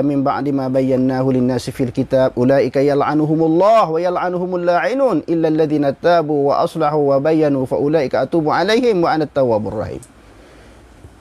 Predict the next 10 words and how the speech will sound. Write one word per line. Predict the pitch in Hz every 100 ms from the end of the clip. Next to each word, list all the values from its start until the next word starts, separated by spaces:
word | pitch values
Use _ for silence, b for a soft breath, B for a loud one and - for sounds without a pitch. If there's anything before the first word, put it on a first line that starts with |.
| -
Sesungguhnya | - 139 185 208 196
orang-orang | 180 151 190
yang | 185 185
menyembunyikan | 175 170 170 185 175 170
kebenaran | 147 165 151 151 147 135 95 -
yang | 123 143
kami | 156 156
sebut | 147 170 151
dalam | 175
kitab, | 175 - 294 160